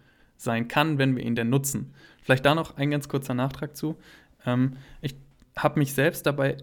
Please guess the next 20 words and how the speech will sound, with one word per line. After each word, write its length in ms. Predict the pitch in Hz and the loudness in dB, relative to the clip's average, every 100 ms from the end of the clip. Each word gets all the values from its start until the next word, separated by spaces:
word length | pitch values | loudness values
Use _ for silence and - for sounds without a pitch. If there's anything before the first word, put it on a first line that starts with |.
| - | -4
erwischt 400 | 135 123 165 - | -2 2 0 0
oder, 220 | - 127 | -4 -4
oder 140 | 127 127 | -2 0
denke 300 | 139 139 135 | 0 0 -2
gerade 260 | 123 123 | -2 -2
sehr 180 | 120 123 | 0 -2
viel 220 | 135 165 | 0 -2
drüber 240 | 156 131 120 | 0 0 -2
nach, 240 | 117 135 | -2 -4
bin 160 | 139 123 | -4 -6
auf 140 | 123 | -4
deine 220 | - 131 | -2 -2
Perspektive 520 | 127 127 127 127 123 117 | -2 -6 -8 -12 -10 -8
gespannt, 400 | 113 - 131 - - - - | -8 -6 -6 -6 -14 -20 -4
was 200 | 135 135 | -2 0
eigentlich 220 | 147 147 | 0 0
die 180 | - 143 | 0 -2
zivilisatorischen 960 | - 165 160 147 131 135 - 160 151 139 | -2 -2 2 2 2 2 2 -2 -2 -2
Herausforderungen 840 | 139 127 127 - - 107 95 104 | -2 0 0 0 -4 -6 -6 -10
sind. 300 | 104 101 101 | -10 -10 -12